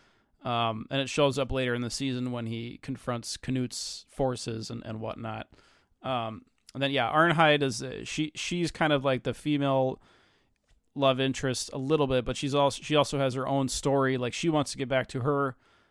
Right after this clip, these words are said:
husband, who was also enslaved, uh, and then he ran away, and he's, you know, he's killing a bunch of people, and she's trying to help him out. Uh, Snake is, like, a mercenary, basically. He's on the farm. He, he kind of provides protection for the farm.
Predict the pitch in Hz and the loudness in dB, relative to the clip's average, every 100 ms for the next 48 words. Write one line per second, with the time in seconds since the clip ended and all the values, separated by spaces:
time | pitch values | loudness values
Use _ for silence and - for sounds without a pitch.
0 | _ _ 135 127 117 131 127 120 139 131 | _ _ 2 4 2 -2 -2 -2 -2 -2
1 | 120 113 - 147 156 - 135 123 - 127 | -2 -4 4 4 6 2 0 0 -2 -2
2 | 120 120 117 - _ _ _ _ _ - | 0 0 -2 -8 _ _ _ _ _ -8
3 | 117 113 123 117 135 135 131 123 117 120 | -4 -2 -2 -2 -2 -2 0 0 0 -2
4 | 113 131 120 - 123 104 143 131 - - | 0 -2 -4 -6 -8 -6 -4 -4 -4 0
5 | 139 127 120 - 135 127 123 117 107 131 | 0 0 -6 -6 -4 -4 -2 -4 -4 -8
6 | - - 117 110 127 127 127 117 113 _ | -8 -6 -6 -6 -4 -4 -4 -6 -8 _
7 | _ _ _ _ 127 117 - - 180 190 | _ _ _ _ -6 -6 -4 2 4 4
8 | - 156 135 139 135 131 123 156 - 147 | 0 -2 2 2 2 2 4 4 4 0
9 | 127 117 117 120 117 - 117 123 120 143 | 0 -2 -2 -2 -2 -4 -6 -6 -4 -2
10 | 135 131 117 - 131 127 123 117 120 117 | 0 0 -2 -2 0 0 -2 -4 -6 -8
11 | - 127 131 120 120 123 120 - 117 131 | -8 -6 -4 -4 -2 -2 -4 -6 -8 -6
12 | 120 127 - 113 - 120 117 113 | -6 -10 -10 -12 -8 -6 -4 -6